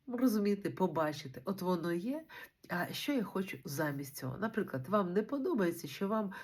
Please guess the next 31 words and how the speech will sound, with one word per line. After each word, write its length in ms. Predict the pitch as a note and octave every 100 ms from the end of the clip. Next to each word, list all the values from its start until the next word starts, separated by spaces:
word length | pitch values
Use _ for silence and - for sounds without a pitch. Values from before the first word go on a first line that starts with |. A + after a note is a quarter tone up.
| -
грублять. 640 | C#3 F3 E3 D#3 C3+ C#3 -
Значить, 340 | B3 B3 A#3+
а 100 | G3+
що 160 | F#3+ B3+
я 60 |
хочу 280 | G#3 D#3 D#3
замість 340 | C#3 D3 D3 -
цього? 300 | B2+ D3+ - - - -
Я 300 | E3+ F#3 -
вибудую 580 | D#3+ D#3 F3+ D#3 C#3+ C#3
так 300 | C3+ G#3 A#3+
стосунки, 680 | - G#3+ G3+ G3+ C#3+ B2+ C#3
що 360 | - F#3 E3 - - - -
вічливо 400 | E3+ F#3+ - D3+
буду 200 | C#3+ D3
сама 340 | C#3+ D3 D#3+
розмовляти, 600 | G#3+ G3+ C#3+ C3+ C#3 C3
зі 140 | C3+ C#3
мною 260 | C#3+ F#3
так 200 | F#3+ F3
будуть. 380 | D#3+ D#3+ - - - - - -
Якщо 240 | - - A3
мені 260 | F#3 F3+
не 260 | D3+ D#3 A3+
подобається, 800 | A3+ A#3 G#3+ G#3+ F#3 F3 - C3+
там, 280 | D3 C#3 C#3 - - - - -
е, 160 | D#3
якесь, 520 | D3 D#3 F3+ C3 - C#3 -
що 480 | - - E3+ D#3 D3 D#3
я 120 | E3+
ношу, 400 | D#3 D3+ F#3 C#3+